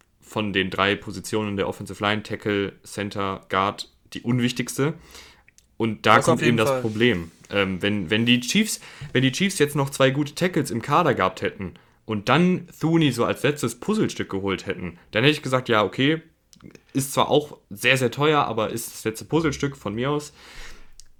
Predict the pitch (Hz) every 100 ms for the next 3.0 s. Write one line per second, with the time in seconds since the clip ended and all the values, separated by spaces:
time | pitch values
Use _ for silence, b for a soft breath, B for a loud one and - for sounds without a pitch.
0 | - 113 127 127 139 147 120 135 - 131
1 | 120 147 - 135 - 123 - 120 131 120
2 | 131 143 110 110 107 - 110 113 113